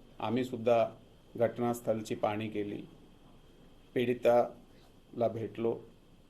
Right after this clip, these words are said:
आणि बाकी जे साक्षीदार होते, त्याचे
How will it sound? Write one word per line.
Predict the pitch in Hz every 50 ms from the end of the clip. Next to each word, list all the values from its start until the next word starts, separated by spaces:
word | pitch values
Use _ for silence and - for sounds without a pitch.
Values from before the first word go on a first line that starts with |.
| - - _ _ _ _ - - - _ _ _ _ _
आणि | - 113 110 113 117 117 120 120 120 - - - - - - - - - - - - - - - - - - - - - - - - - - - -
बाकी | 123 120 117 - - 131 123
जे | 120 131 127
साक्षीदार | 123 - 110 107 - - 131 117 123 120 120
होते, | 117 113 110 110 - 113 113 110 - - - - - - - - - - - - - - - - - - - - -
त्याचे | 113 107 - - 120 120 120 120 123 -